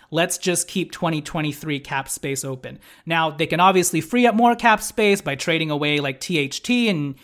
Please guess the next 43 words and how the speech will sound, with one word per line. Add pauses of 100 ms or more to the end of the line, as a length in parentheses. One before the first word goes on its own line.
(160)
you
know,
doing
that
kind
of
stuff.
But
again,
that's, (1040)
and
T
H
T
may
be
gone
anyways,
but
I'm
just (140)
outlining
all
the
different
possibilities
and
just
saying, (500)
at
the
very
least,
we
know
in
twenty
twenty-three, (600)
the,
the
Lakers
shouldn't
be